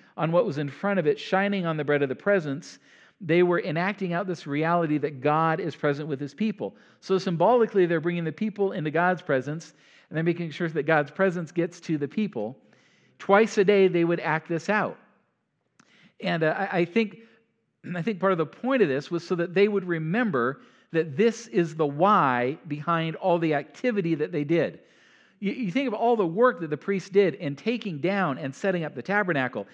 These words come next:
carrying it from place to place in the wilderness, tending to the fire that was there in the bronze altar, uh, preparing the animals for sacrifices, doing all the other jobs and duties that they had to do.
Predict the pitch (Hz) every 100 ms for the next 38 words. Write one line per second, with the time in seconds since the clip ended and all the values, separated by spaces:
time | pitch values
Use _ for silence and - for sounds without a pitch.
0 | - _ - 233 240 220 160 - 151 151
1 | 190 190 165 143 185 170 165 151 202 214
2 | 180 120 - - - - 226 226 214 190
3 | 160 - - 214 220 202 139 151 214 147
4 | 160 180 170 151 165 180 165 175 190 180
5 | 123 - - - - 143 143 170 220 202
6 | 175 226 220 208 185 170 160 147 190 196
7 | 196 175 151 131 - 127 113 185 170 -
8 | 220 220 226 185 165 220 214 196 156 -
9 | - _ 127 143 202 214 170 160 139 147
10 | 220 202 156 156 151 180 175 160 147 147
11 | 208 131